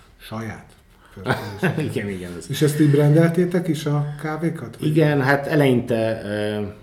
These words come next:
Speaker 2: többet is foglalkoztunk ezzel, hogy, ö, hogy forgalmazzuk a, a saját kávénkat, úgy a, a fogyasztóknak, mint vendéglátóhelyeknek. Ö, néhány vendéglátóhelyre még most is szállítunk egyébként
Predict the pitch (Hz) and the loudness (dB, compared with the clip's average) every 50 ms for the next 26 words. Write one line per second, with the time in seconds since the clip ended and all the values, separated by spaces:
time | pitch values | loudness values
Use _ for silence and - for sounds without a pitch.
0 | - - - _ _ _ - - - 113 107 101 - 107 - - - 98 98 98 | -20 -20 -20 _ _ _ -10 -6 -4 -2 -2 -2 -4 -4 -6 -4 -4 -4 -2 -4
1 | 95 - 95 - - 95 92 - 92 90 87 87 90 87 87 87 90 87 82 80 | -4 -6 -8 -8 -8 -8 -8 -8 -8 -8 -8 -8 -8 -10 -8 -8 -8 -10 -10 -10
2 | 90 87 85 85 85 85 85 82 - - 82 - - 90 85 87 92 90 92 92 | -10 -10 -10 -10 -10 -12 -12 -14 -16 -18 -16 -14 -12 -10 -10 -8 -8 -8 -8 -8
3 | 90 92 98 92 - 95 95 92 92 - - - - - 98 98 95 95 92 - | -8 -10 -10 -12 -12 -12 -12 -12 -14 -16 -20 -20 -20 -18 -16 -14 -14 -14 -16 -18
4 | - - - - 98 95 95 95 - - 104 98 101 101 101 101 - 110 107 - | -20 -20 -14 -12 -10 -10 -10 -10 -10 -8 -8 -6 -4 -4 -4 -4 -6 -8 -8 -10
5 | - - - - - - - - - _ _ _ - - - 85 82 80 85 85 | -14 -20 -20 -20 -20 -20 -20 -20 -20 _ _ _ -20 -16 -14 -12 -10 -10 -10 -10
6 | 85 85 78 76 80 80 80 80 80 85 82 - - - - - - - 90 90 | -10 -12 -12 -14 -14 -14 -14 -14 -14 -16 -18 -20 -20 -20 -20 -18 -14 -10 -10 -10
7 | 87 - - 95 85 - 95 87 - 87 80 - 101 104 104 104 104 101 101 98 | -10 -10 -10 -12 -12 -10 -12 -14 -12 -14 -12 -8 -6 -4 -2 -2 -2 -2 -4 -4
8 | - 117 101 92 95 98 95 92 - - 95 95 - - - - - - - - | -4 -4 -4 -2 -2 -4 -6 -6 -8 -8 -10 -10 -10 -12 -18 -20 -20 -20 -20 -20
9 | - - - - - - - - - _ - - 101 101 104 110 117 113 104 107 | -20 -20 -20 -20 -20 -20 -20 -20 -20 _ -8 -6 -4 -2 0 0 2 2 0 0
10 | 110 104 104 107 101 98 95 98 92 - - 92 92 92 92 92 92 92 98 92 | -2 -2 -2 -2 -2 -2 -2 -4 -6 -6 -6 -6 -6 -6 -6 -6 -6 -6 -8 -8
11 | - - 87 - - 92 82 87 92 92 - - 107 107 110 110 104 - 95 98 | -8 -8 -8 -8 -10 -10 -10 -8 -10 -8 -8 -8 -6 -6 -6 -8 -8 -8 -8 -4
12 | 101 104 107 107 - - 117 113 113 113 107 - - | -2 -2 -2 -2 -4 -6 -6 -6 -6 -8 -10 -12 -16